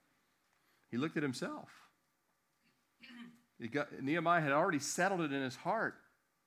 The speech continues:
that God would send him, and that whatever that entailed, that sending, he was ready to walk in it. Long trip,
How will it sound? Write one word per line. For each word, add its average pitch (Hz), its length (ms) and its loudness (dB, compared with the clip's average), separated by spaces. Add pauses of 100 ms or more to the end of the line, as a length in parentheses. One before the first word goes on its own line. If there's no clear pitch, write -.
(520)
that 143 160 2
God 156 320 10
would 160 100 2
send 175 380 2
him, 202 260 4 (220)
and 120 180 2
that 120 100 -2
whatever 165 460 6
that 196 180 8
entailed, 160 680 2 (640)
that 127 220 2
sending, 117 600 0 (180)
he 123 180 -4
was 127 180 -4
ready 101 180 0
to 117 80 -2
walk 131 360 -4
in 101 100 -8
it. 82 80 -12 (2500)
Long 135 300 6
trip, 151 320 4